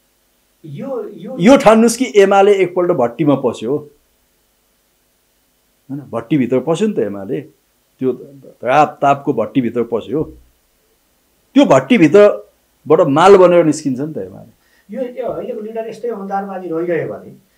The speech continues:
Speaker 1: योगेश भट्टराईहरू नेतृत्व गर्ने समय कहिले आउँछ?
Speaker 2: त्यो हेर्दै जाउँला नि। <laughs> त्यो हेर्दै जाउँला, किन आत्तिनु भएको छ?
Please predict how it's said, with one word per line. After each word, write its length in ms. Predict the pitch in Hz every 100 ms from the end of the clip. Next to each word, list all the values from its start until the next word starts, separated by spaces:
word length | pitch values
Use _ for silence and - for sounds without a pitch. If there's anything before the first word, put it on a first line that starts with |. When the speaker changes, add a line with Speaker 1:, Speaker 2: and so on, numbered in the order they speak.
| _
Speaker 1:
योगेश 240 | 208 220
भट्टराईहरू 320 | 170 175 180 156
नेतृत्व 360 | 160 151 170
गर्ने 180 | 151 143
समय 220 | 139 139
कहिले 240 | 147 165 147
आउँछ? 140 | - _ _ _ _ _ _ _ -
Speaker 2:
त्यो 100 | 110
हेर्दै 280 | 98 107 127
जाउँला 300 | 107 95 113
नि। 100 | 101
<laughs> 380 | - _ _ 151 151 139 - - _ - - _ 233 214 - _ -
त्यो 160 | 131
हेर्दै 200 | 120 147
जाउँला, 280 | 208 - -
किन 200 | - 170
आत्तिनु 360 | 151 131 143 135
भएको 120 |
छ? 80 | -